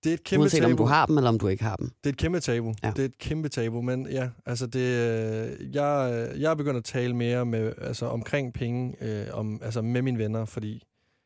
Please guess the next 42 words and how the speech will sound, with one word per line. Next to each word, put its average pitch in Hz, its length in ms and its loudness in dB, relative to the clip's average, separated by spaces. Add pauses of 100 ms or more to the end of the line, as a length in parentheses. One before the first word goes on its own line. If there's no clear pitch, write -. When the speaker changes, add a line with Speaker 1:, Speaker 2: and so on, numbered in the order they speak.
(280)
Speaker 1:
jeg 113 80 -2
troede 175 200 2
egentlig, 156 120 0
jeg 110 80 2
havde, 110 160 0
altså, 113 280 0 (840)
det - 80 0
er - 40 0
gået 131 100 4
op 160 100 2
for 131 160 2
mig, 131 160 0
når 123 80 0
jeg 117 100 0
sidder 165 180 0
og 127 40 -2
ser - 100 -4
Luksusfælden, 113 540 -2
så 117 120 -6
kan - 120 -8
jeg 120 60 0
nogle 131 220 -2
gange 120 140 -2
godt 120 180 -2 (260)
blive 117 140 -4
stresset 139 580 -2
og 110 160 -4
sådan 120 240 -6
begynde 123 240 -2
at 110 80 -4
kigge - 240 -6
ind 143 180 -2
og 107 140 -2
være 117 160 0
sådan, 110 220 -4
"Fuck, - 300 -6
hvor 117 100 -4
bruger 117 240 0
jeg 117 80 2
også 117 240 -4
latterlig 127 320 -2
mange 110 220 -2